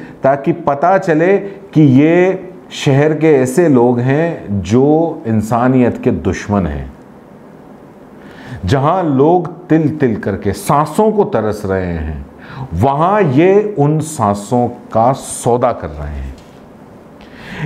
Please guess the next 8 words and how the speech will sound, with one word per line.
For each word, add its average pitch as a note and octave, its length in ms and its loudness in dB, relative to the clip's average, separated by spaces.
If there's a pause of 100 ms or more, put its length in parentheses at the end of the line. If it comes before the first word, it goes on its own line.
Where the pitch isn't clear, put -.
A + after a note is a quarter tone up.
इसलिए F3 760 2 (240)
इन G3+ 420 2
लोगों A#2 440 2
की C#3+ 300 0
माफ़ी A2 720 0 (220)
कहीं A2+ 300 2
नहीं D#2 380 -4
है। C2+ 140 -14